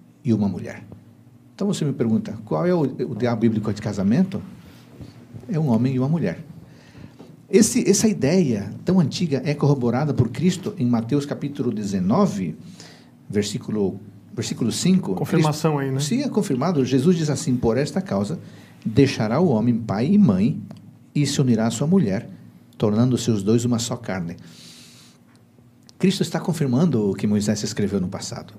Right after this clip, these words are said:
Speaker 1: Então, Jesus reafirma, no seu tempo, o casamento monogâmico e o cosa-, e o casamento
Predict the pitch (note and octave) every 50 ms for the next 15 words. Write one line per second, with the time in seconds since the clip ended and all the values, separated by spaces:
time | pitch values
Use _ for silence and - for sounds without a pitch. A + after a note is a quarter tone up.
0 | - - A2 A#2 - D#3 D#3+ D3+ D#3 C#3 A#2 A#2 C#3+ E3 D#3 G#2+ A2+ E3 F#3 F#3+
1 | - - - F3 G3 F#3+ B2+ F#2+ - - - - - - - - - - - A#2+
2 | A2+ - - - - A3 B3 B3 - - - A3+ B2+ - - A#3 B3 - - -
3 | - - - - - - - - - _ - - - - A#2+ G#2 A2 G2+ A2 A2+
4 | G#2+ G#2+ - - F#2+ F#2+ G2+ - E3+ G3 E3+ - D3 A2 A#2+ C#3 C#3+ - - -
5 | - - - - - - - - - - - - A#2 C3+ A#2+ G#2+ A2+ G#2+ G#2+ G2+
6 | A#2+ A2+ A#2 A#2 G#2+ G#2+ G#2 G2+ G#2 A2 G#2+ G#2+ G#2+